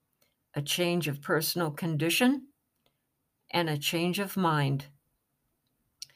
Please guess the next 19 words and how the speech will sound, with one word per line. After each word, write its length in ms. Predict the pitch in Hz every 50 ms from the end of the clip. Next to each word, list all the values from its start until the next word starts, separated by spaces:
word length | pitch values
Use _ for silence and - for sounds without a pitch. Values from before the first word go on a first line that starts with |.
| _ - - - _ -
We 140 | 196 214 170
come 380 | - - - 233 247 269 294 285
to 140 | - 302 277
the 120 | 254 294
cross 800 | 302 - - 214 185 185 180 175 170 185 - - - - - - _ -
dressed 640 | - - 180 190 165 165 165 - - - - - - - - - -
in 160 | 175 175 175
the 80 | 165 151
filthy 560 | 147 - - 220 214 220 226 - - 240 240
clothing 760 | 240 - - - 208 190 185 180 151 170 165 160 165 156 - -
of 200 | - 165 160 147
sin, 600 | - - - - - 175 160 147 139 104 135 143 - - _ _ _ _ _ _ _ _ _ _ _ _ _ - - _ _ _ _ _ _
but 180 | - 185 170 -
we 180 | 165 175 170 165
leave 680 | 165 165 175 180 190 208 220 233 247 247 254 - - - - _ _ _ _ _ _ _ _
dressed 500 | - 170 180 185 170 170 170 - - -
in 160 | 165 160 156
pristine 880 | 147 - - - 208 208 208 - - - - 214 220 214 214 214 220 214
garments 680 | 190 190 170 160 160 160 160 156 156 147 - - -